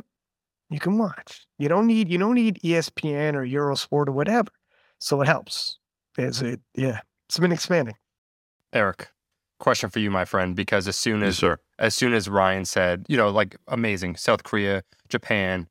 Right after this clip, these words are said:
Speaker 2: Esther talking about kind of the culture there, and people might listen as like, "Wow, you know, is it really like that over there?" We have to keep in mind, though,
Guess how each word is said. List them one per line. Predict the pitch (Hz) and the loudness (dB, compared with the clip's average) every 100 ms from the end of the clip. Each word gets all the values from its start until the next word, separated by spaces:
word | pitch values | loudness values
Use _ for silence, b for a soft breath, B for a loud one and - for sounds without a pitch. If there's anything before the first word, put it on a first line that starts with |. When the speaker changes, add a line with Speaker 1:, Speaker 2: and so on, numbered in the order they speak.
| _ _ | _ _
Speaker 2:
Esther | - 101 - 104 98 | -2 -2 0 0 0
talking | 90 104 92 95 | 0 0 0 0
about | 90 92 - b b b b - | -2 -2 -4 b b b b -2
kind | 135 | 0
of | 110 | 0
the | 104 | 0
culture | - 113 - 101 | 0 0 0 0
there, | 95 92 87 | 2 2 0
and | 113 104 90 - | -2 -2 -4 -8
people | 135 104 | -6 -4
might | 92 92 | -2 0
listen | 104 - 98 | -2 -2 -2
as | 95 95 | -2 -4
like, | 90 | 0
"Wow, | 101 117 92 87 | 4 6 4 2
you | 98 | -2
know, | 90 87 | -2 -2
is | 92 95 | -2 -2
it | |
really | 92 90 90 | -4 -4 0
like | 92 - | -2 2
that | 92 87 | 0 2
over | 87 90 | -2 -2
there?" | 92 92 90 | -2 -2 0
We | 120 | 0
have | 180 | 0
to | - | -2
keep | - 131 | -4 -4
in | 101 | -2
mind, | 90 98 104 90 | 0 0 0 0
though, | 85 90 | -2 -4